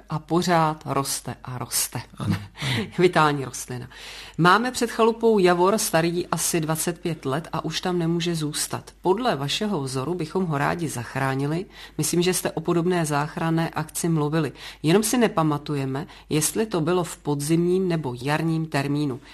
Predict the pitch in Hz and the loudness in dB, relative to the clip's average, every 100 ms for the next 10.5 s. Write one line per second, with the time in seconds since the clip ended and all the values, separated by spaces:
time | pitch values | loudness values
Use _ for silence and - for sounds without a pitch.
0 | - - - _ 131 131 160 247 269 247 | -20 -20 -20 _ -10 0 2 4 2 0
1 | 226 220 208 208 202 175 160 143 - - | 0 2 2 0 -4 -2 -2 -2 -4 -8
2 | _ _ _ _ 175 180 196 185 185 190 | _ _ _ _ -8 -4 -2 -2 -2 -2
3 | 196 196 - 196 196 202 202 190 233 - | 0 -2 -2 -2 0 2 2 2 -2 0
4 | 120 131 165 - 123 - 117 117 143 151 | 4 4 4 0 0 4 4 6 4 2
5 | - - - - 117 117 113 120 - - | -8 -4 -4 0 4 6 6 2 -4 -4
6 | 156 170 135 117 101 104 95 - - - | 4 6 6 4 2 0 -4 -12 -20 -20
7 | - - - 120 135 131 131 120 139 131 | -20 -6 -4 0 2 2 0 0 0 0
8 | 123 127 120 120 - - 117 110 113 - | 2 4 4 4 0 -2 0 2 0 0
9 | 120 113 113 113 113 117 117 117 117 - | 2 4 4 4 4 0 0 -2 -4 -6
10 | - 107 110 110 117 | -2 0 0 2 2